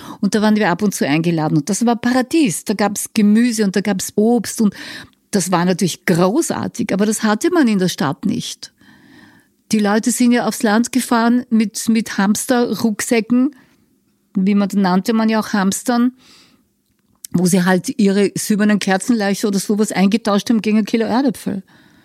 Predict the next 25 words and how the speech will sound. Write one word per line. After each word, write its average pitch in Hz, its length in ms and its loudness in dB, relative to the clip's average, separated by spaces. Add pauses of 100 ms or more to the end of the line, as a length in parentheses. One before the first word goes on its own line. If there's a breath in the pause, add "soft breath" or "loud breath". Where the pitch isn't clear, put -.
(360 soft breath)
Das 202 180 -2
war 220 140 4
nicht 247 240 2
so 294 160 4
Hamstern 208 560 2
wie 202 120 4
zur 220 200 0
Pandemie, 196 560 4
wo 190 80 2
die 208 160 2
Leute, 180 540 0 (640 loud breath)
äh, 190 300 0 (440)
Klopapier 208 540 2
gesammelt 190 580 0
haben. 214 440 2 (2250 soft breath)
Bei 202 160 -2
uns 214 380 0
war, 208 340 2 (300)
war 208 160 0
das 208 160 -2
einfach 202 480 -2 (520)
eine 208 200 0
andere 220 260 0
Geschichte. 202 720 -4 (640 loud breath)
Weil 208 200 0